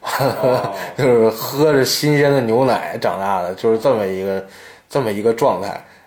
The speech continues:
Speaker 2: 他说得很轻松，但是他有时候也说那会儿苦啊，就是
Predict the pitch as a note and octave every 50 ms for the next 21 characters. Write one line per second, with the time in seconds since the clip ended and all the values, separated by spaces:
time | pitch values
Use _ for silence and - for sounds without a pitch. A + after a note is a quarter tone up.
0 | _ - - - D#3+ F3 F3 F3 E3+ E3+ D#3+ D#3 D#3 D#3 A2 F#2 F2+ - - B2
1 | B2 B2 B2 B2 C3+ C#3 - B2 A2 C3+ C#3+ B2+ A2+ E2+ D#2 F#2+ A2 A2+ A2+ F#2+
2 | F2 - A#2 A2 A2 G#2+ G#2+ G#2+ G#2+ G2+ F#2+ G2 F2+ F#2 F2+ - - - - -
3 | - _ _ _ - - - G2 E2 D2 F2 F#2+ G#2 G2+ F#2+ F2 F#2 F#2+ G#2+ G2+
4 | F#2+ G2 F#2+ F#2+ F#2